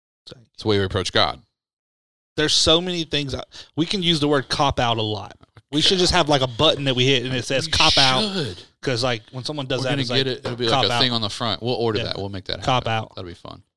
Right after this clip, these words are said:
Speaker 1: That's what that w-, that person's doing in that.
Speaker 2: Yeah. Seriously. And it's like, you're, you're not becoming, you're not be, you're not the person,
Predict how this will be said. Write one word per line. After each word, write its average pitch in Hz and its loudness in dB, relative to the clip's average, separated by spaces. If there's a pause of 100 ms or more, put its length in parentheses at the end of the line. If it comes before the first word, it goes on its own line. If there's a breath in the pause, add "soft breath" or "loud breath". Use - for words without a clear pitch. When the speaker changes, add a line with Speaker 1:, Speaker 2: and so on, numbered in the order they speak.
Speaker 1:
That's 143 -2
what 147 -4
that 131 -2
w-, 123 -4
that 123 -2
person's 117 -4
doing 110 -8
in 104 -12
that. 104 -16 (280)
Speaker 2:
Yeah. 92 -2 (680)
Seriously. 107 0 (420)
And 107 -2
it's 107 0
like, 101 2 (180)
you're, 117 -2
you're 120 -2
not 151 2
becoming, 110 -2 (1200)
you're 139 4
not 139 4
be, 110 -2
you're 131 2
not 139 2
the 113 -4
person, 110 -2